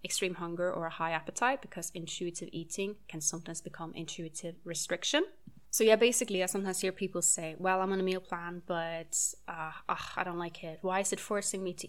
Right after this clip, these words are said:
eat every X hours, uh, if I don't feel like it? That just sounds rigid and restrictive." Not restrictive, but that sounds rigid, right? Actually, you know what? You kinda have to do that, right? Because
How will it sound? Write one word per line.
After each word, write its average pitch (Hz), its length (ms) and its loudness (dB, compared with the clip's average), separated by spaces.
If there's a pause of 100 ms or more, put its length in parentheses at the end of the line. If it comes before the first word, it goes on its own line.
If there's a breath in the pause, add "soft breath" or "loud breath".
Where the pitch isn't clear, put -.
eat 170 240 -8
every 160 500 -4
X - 300 2
hours, - 760 2
uh, - 440 -6
if - 120 -8
I 180 40 -2
don't 160 120 -4
feel 151 200 -4
like - 240 -4
it? - 120 -10
That 165 200 -6
just - 160 4
sounds 160 260 0
rigid 170 400 -2
and 156 140 -8
restrictive." - 680 -4
Not 196 160 2
restrictive, - 500 -4
but 165 100 -6
that 170 140 -2
sounds 175 260 -2
rigid, 165 380 -4
right? 175 220 -4 (800 loud breath)
Actually, 185 880 6
you 208 80 0
know 202 60 4
what? 196 440 4 (520)
You 208 120 -4
kinda 208 180 0
have 180 120 0
to - 60 -8
do 160 140 -2
that, 165 240 -2
right? 175 260 0
Because 175 640 4